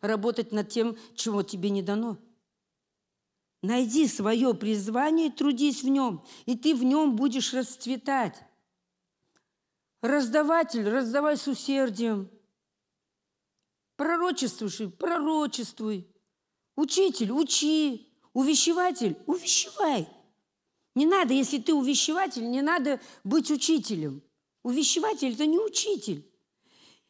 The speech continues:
Определиться нам надо, чтобы нам научиться жить в своём. И вот эти мысли, я вернусь всё равно к мыслям, пусть даже, может быть, это и твоё, но тебе надо поработать над даром. Ты думаешь:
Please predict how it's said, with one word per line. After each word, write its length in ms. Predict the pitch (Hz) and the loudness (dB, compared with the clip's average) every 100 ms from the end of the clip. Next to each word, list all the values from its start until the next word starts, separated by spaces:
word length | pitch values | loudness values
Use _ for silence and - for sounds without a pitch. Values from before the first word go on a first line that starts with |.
| _ | _
Определиться 1000 | - 226 - 226 233 190 247 240 - - | -6 -6 0 0 2 0 0 0 -4 -8
нам 240 | 165 147 143 | -6 -6 -8
надо, 280 | 131 127 143 _ _ | -10 -16 -20 _ _
чтобы 480 | _ - - 180 170 | _ -8 -4 -4 -4
нам 380 | 180 226 247 226 | -4 -2 -2 -2
научиться 760 | 170 151 147 - 233 - - | -2 -2 -4 -6 -6 -8 -8
жить 340 | 156 135 202 - | -6 -4 -6 -6
в 120 | - | -14
своём. 640 | - 170 165 180 175 135 - _ _ _ _ _ _ _ _ _ - _ _ _ | -8 -6 -2 -2 -2 -4 -12 _ _ _ _ _ _ _ _ _ -20 _ _ _
И 120 | 226 | -2
вот 160 | 349 508 | 0 -2
эти 200 | - 381 | 2 2
мысли, 440 | 339 240 - - | 4 2 0 -4
я 160 | 175 185 | 0 2
вернусь 320 | 226 208 180 | 0 0 -4
всё 360 | 185 - - | -6 -8 -4
равно 180 | 196 196 | -2 -2
к 100 | 196 | -2
мыслям, 500 | 208 196 - 151 131 - _ - _ - | -2 -2 -2 -6 -6 -12 _ -20 _ 0
пусть 260 | 311 277 | 2 2
даже, 360 | 262 349 302 349 | 4 4 4 2
может 320 | 247 285 277 | 4 4 4
быть, 160 | 311 330 | 2 2
это 180 | 330 320 | 2 2
и 80 | |
твоё, 480 | 311 254 302 294 311 | 2 2 2 4 4
но 140 | 233 180 | 2 0
тебе 240 | 214 208 | 0 2
надо 240 | 226 208 | 4 2
поработать 800 | 208 - - 185 196 349 370 269 - | 0 -2 2 4 4 4 2 0 0
над 240 | 190 160 | -4 -2
даром. 400 | 165 156 143 135 _ _ _ _ _ _ | -2 -2 -4 -10 _ _ _ _ _ _
Ты 100 | - | -6
думаешь: 260 | 247 285 262 | 0 2 0